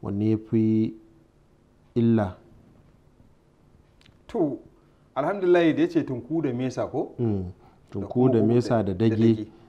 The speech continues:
Speaker 1: da Gwaggon Biri.
Speaker 2: Kowanne idan muka ɗauke shi a yau,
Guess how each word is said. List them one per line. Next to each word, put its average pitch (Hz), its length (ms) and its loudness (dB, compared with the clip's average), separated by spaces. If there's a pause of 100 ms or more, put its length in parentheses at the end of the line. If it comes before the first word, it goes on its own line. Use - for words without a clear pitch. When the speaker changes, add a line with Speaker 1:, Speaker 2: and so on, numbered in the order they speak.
(160)
Speaker 1:
da 107 100 -4
Gwaggon 98 420 -4
Biri. 90 180 -12 (200)
Speaker 2:
Kowanne 151 760 0 (680)
idan 135 220 -6
muka 160 200 -4
ɗauke 127 320 -6
shi 120 160 -8
a 95 60 -10
yau, 104 160 -10